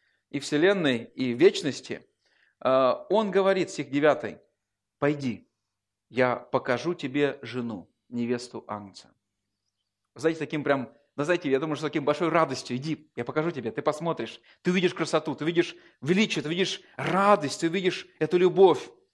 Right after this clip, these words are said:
Счастливая свадьба, я думаю, это самый лучший праздник на земле. Я полагаю, что мы все сами с этим согласимся.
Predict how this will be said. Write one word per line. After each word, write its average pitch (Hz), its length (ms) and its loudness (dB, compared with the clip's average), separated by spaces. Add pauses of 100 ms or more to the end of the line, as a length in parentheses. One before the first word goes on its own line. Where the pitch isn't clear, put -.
(680)
Счастливая 208 420 4
свадьба, 208 440 4
я 156 160 4
думаю, 190 280 2
это 175 120 -2
самый 196 380 2
лучший 185 280 -2
праздник 151 400 0
на 139 60 -10
земле. 131 400 -4 (640)
Я 139 80 -4
полагаю, 156 320 4
что 156 100 -6
мы 135 60 -6
все 151 100 -6
сами 135 220 -4
с - 220 -10
этим 127 180 -6
согласимся. 120 640 -6